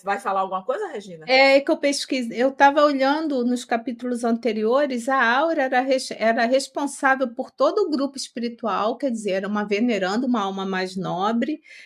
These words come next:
Speaker 2: né? E ela tava como fiadora da atual existência de Argos.
Speaker 1: Isso.
Speaker 2: É, Miranda
Speaker 1: É,
Speaker 2: coloca dessa forma.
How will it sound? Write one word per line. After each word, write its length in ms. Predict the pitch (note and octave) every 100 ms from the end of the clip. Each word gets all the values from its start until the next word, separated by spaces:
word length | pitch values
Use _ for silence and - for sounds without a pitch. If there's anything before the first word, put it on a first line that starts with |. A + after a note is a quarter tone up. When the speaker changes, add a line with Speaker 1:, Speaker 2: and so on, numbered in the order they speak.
| _
Speaker 2:
né? 280 | A3 A#3+ C4+ - _
E 140 | A3+ A#3+
ela 240 | C#4 C4+
tava 320 | C4+ C#4 C#4
como 260 | C#4+ C#4 C4
fiadora 1000 | - - D#4+ F4 B3+ G#3+ A#3 C#4+ D4 C#4
da 160 | C4
atual 580 | B3+ - B3 C4 D4 D#4+
existência 880 | D4+ C#4+ D#4 D#4+ - B3+ C4+ C#4 D4+
de 140 | C#4
Argos. 680 | D4 F#3+ F#3+ - - - - _ _ _ _ _ _ _ _ E3+
Speaker 1:
Isso. 600 | E3+ D#3 - - A#2+ - _ _
Speaker 2:
É, 160 | - -
Miranda 420 | F#3 B3+ B3+ - A#3
Speaker 1:
É, 60 |
Speaker 2:
coloca 380 | B3 A#3+ A#3 A#3+
dessa 320 | A#3 B3 C#4+
forma. 720 | C#4+ G3 F3 E3+ F#3+ F#3 F3+